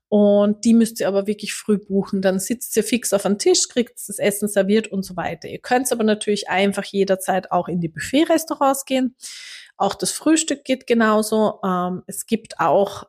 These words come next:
à la carte Frühstücksrestaurant. Wir sind aber immer eigentlich ins Buffet-Restaurant gegangen.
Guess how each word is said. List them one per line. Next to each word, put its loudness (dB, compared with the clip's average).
à -2
la -2
carte -4
Frühstücksrestaurant. 0
Wir -2
sind -2
aber -4
immer 4
eigentlich -4
ins -8
Buffet-Restaurant 0
gegangen. -2